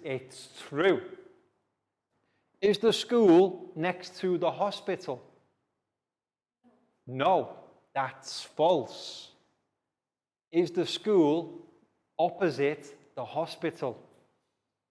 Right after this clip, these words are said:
Remembering about opposite? Is the school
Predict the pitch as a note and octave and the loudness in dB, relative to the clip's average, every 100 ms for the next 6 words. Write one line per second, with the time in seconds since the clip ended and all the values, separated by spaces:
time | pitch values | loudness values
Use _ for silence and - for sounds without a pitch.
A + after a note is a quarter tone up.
0 | _ _ _ _ _ _ _ _ - B2+ | _ _ _ _ _ _ _ _ -12 -6
1 | D3 D#3+ D#3+ D#3+ D#3+ D#3 D#3 D#3 - D#3+ | -2 -2 -2 -2 -2 0 2 0 -2 -6
2 | - D#3+ G3+ G3 - _ _ _ _ _ | -6 -6 -6 -6 -16 _ _ _ _ _
3 | _ _ _ _ _ _ _ _ _ _ | _ _ _ _ _ _ _ _ _ _
4 | _ _ _ _ _ _ _ _ - E3 | _ _ _ _ _ _ _ _ -6 -6
5 | E3 E3+ - A3+ G3 E3 F#3+ | -2 -4 -4 0 2 2 -2